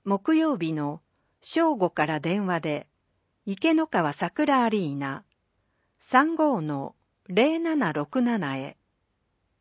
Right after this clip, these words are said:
目指せ、八〇二〇六四二四達成教室。これって口腔がん？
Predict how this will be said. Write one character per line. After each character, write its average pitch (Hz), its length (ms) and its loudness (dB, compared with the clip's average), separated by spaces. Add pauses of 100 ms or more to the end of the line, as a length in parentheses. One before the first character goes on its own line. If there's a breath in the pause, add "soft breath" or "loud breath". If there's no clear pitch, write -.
(800)
目 214 120 4
指 311 200 4
せ、 160 340 -4 (440)
八 214 340 4
〇 330 300 2
二 196 300 2
〇 160 420 -2 (340)
六 190 360 4
四 294 340 2
二 240 260 2
四 160 360 0 (200)
達 180 200 0
成 311 320 0
教 214 280 2
室。 - 440 -10 (920)
こ 233 120 8
れ 262 120 4
っ - 20 0
て 220 240 2
口 269 260 4
腔 294 320 0
が 147 160 -2
ん？ 190 160 -4